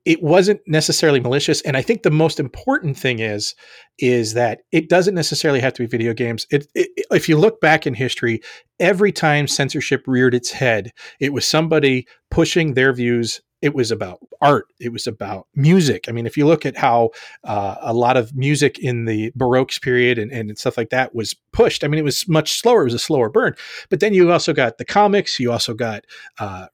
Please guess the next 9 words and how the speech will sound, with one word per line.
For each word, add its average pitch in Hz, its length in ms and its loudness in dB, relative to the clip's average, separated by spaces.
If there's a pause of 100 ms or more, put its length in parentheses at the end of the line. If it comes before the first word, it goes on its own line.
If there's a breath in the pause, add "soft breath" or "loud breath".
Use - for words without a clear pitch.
music, 170 800 2
uh, 120 340 0
more 147 200 2
modern. 185 500 0
You 127 140 0
also 123 220 -4
have 113 300 -8
comic 202 380 0
books. 196 440 0